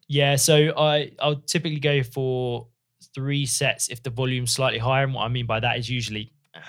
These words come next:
kinda like eight plus per, per set.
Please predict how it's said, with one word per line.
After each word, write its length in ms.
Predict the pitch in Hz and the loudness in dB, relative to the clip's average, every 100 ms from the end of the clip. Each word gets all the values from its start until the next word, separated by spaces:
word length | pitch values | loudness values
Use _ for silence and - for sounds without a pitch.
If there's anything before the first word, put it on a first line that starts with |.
| - | -10
kinda 180 | - 135 | -2 -2
like 140 | 120 - | -2 -4
eight 240 | 135 131 - | -6 -6 -6
plus 580 | 139 135 156 - - - _ - _ _ | 2 2 0 -6 -12 -18 _ -20 _ _
per, 280 | - 131 131 117 - | -4 -2 -2 -4 -6
per 180 | 131 117 | -4 0
set. 380 | - 139 165 | 2 2 0